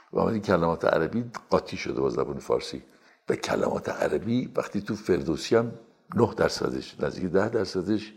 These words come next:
کلمات، کلمات عربی استفاده کرده فردوسی هر جا که ب-، وقتی فارسی به معنای فردوسی و اون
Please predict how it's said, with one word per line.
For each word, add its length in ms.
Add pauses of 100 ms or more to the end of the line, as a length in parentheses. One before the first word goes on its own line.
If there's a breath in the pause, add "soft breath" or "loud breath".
(140)
کلمات، 500
کلمات 500
عربی 320
استفاده 380
کرده 300
فردوسی 440
هر 160
جا 160
که 120
ب-، 100 (420 loud breath)
وقتی 280 (320)
فارسی 480
به 140
معنای 460
فردوسی 460 (520 loud breath)
و 40
اون 140